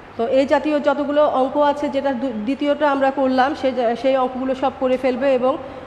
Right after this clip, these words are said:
প্রথমটা, আহ, যে অঙ্কটা করলাম ওখানে, আহ, অর্থাৎ আমাদের, আহ, যে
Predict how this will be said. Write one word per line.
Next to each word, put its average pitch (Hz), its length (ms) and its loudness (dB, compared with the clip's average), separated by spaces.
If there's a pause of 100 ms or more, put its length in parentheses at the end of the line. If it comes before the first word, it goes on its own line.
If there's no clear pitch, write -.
(160)
প্রথমটা, 311 540 2
আহ, 240 720 -2
যে 285 120 2
অঙ্কটা 285 320 0
করলাম 294 360 2
ওখানে, 285 460 0
আহ, 247 540 -2
অর্থাৎ 262 320 -2
আমাদের, 262 340 2
আহ, 240 420 -2
যে 247 100 -2